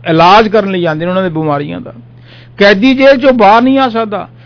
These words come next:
ਡਾਕਟਰ ਆਪਣੀ ਮਰਜ਼ੀ ਨਾਲ ਜਦੋਂ ਚਾਹੇ ਜੇਲ੍ਹ 'ਚ ਆਵੇ ਤੇ ਜਦੋਂ ਚਾਹੇ ਬਾਹਰ ਆਵੇ। ਇਸੇ ਤਰ੍ਹਾਂ ਜਿਹੜੇ ਸੰਤ ਨੇ, ਸੰਤ ਜਦੋਂ ਅੰਦਰ ਧਿਆਨ ਧਰਦੇ ਨੇ, ਉੱਪਰ ਪਰਮਾਤਮਾ ਨਾਲ ਮਿਲਾਪ ਕਰਦੇ ਨੇ, ਜਦੋਂ ਮਿਲਾਪ, ਆਪਣੀ, ਅ, ਸੁਰਤ ਨੂੰ ਥੱਲੇ ਲਿਆਉਂਦੇ ਨੇ, ਦੁਨੀਆ ਵਿੱਚ ਆ ਜਾਂਦੇ ਨੇ।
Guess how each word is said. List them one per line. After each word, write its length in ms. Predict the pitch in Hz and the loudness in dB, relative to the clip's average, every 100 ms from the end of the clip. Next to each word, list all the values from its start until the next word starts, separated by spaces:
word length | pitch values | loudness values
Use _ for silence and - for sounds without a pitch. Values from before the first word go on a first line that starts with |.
| - | -12
ਡਾਕਟਰ 420 | 147 185 202 202 247 | 0 2 2 2 0
ਆਪਣੀ 260 | 226 247 | 2 2
ਮਰਜ਼ੀ 380 | 240 196 180 208 | 4 2 0 0
ਨਾਲ 160 | 240 240 | 0 0
ਜਦੋਂ 260 | 196 214 | 0 0
ਚਾਹੇ 300 | 226 226 214 | 0 2 2
ਜੇਲ੍ਹ 280 | 165 180 226 | 2 2 2
'ਚ 120 | 208 | 2
ਆਵੇ 240 | 247 240 240 | 2 4 4
ਤੇ 120 | 233 | 2
ਜਦੋਂ 300 | 175 180 208 | 0 -2 -2
ਚਾਹੇ 360 | 214 185 233 - - 151 | -2 -2 -4 -8 -16 -4
ਬਾਹਰ 300 | 147 185 190 | 2 2 2
ਆਵੇ। 280 | 135 131 - - - - 202 | -4 -10 -18 -20 -20 -10 -2
ਇਸੇ 320 | 226 269 269 | 0 0 -2
ਤਰ੍ਹਾਂ 200 | 233 262 | 0 0
ਜਿਹੜੇ 180 | 269 262 | 0 -2
ਸੰਤ 380 | - 202 226 | 0 -2 -2
ਨੇ, 240 | 233 214 135 - - - - - - - - - - | -4 -6 -8 -18 -20 -20 -20 -20 -20 -20 -20 -20 -20
ਸੰਤ 420 | - - 208 254 226 269 262 262 | -8 0 2 2 -2 2 4 4
ਜਦੋਂ 380 | 220 196 220 254 | 2 0 4 4
ਅੰਦਰ 260 | 247 240 247 | 4 2 0
ਧਿਆਨ 380 | - 233 208 190 | 0 0 0 0
ਧਰਦੇ 360 | 226 214 233 | 0 2 2
ਨੇ, 80 | 233 | 4
ਉੱਪਰ 300 | 220 - 220 | 2 2 -2
ਪਰਮਾਤਮਾ 520 | 196 190 180 185 208 | 0 0 0 0 0
ਨਾਲ 120 | 226 | 0
ਮਿਲਾਪ 340 | 226 214 214 202 | 2 2 0 0
ਕਰਦੇ 260 | 226 233 | 0 2
ਨੇ, 60 | 240 | 2
ਜਦੋਂ 300 | 196 185 220 | 0 -2 -2
ਮਿਲਾਪ, 460 | 202 185 190 185 190 | 0 0 0 0 -2
ਆਪਣੀ, 280 | 175 190 | -2 -2
ਅ, 300 | 190 - 170 | -6 -4 -4
ਸੁਰਤ 260 | 156 196 185 | 0 -2 -2
ਨੂੰ 100 | 202 | -4
ਥੱਲੇ 280 | - 170 190 | -2 -2 0
ਲਿਆਉਂਦੇ 240 | 208 190 | 0 0
ਨੇ, 100 | 208 | -2
ਦੁਨੀਆ 320 | 190 151 147 | -2 -2 -4
ਵਿੱਚ 180 | 151 160 | -6 -6
ਆ 120 | 165 | -6
ਜਾਂਦੇ 260 | 165 170 170 | -8 -10 -14
ਨੇ। 120 | 165 | -16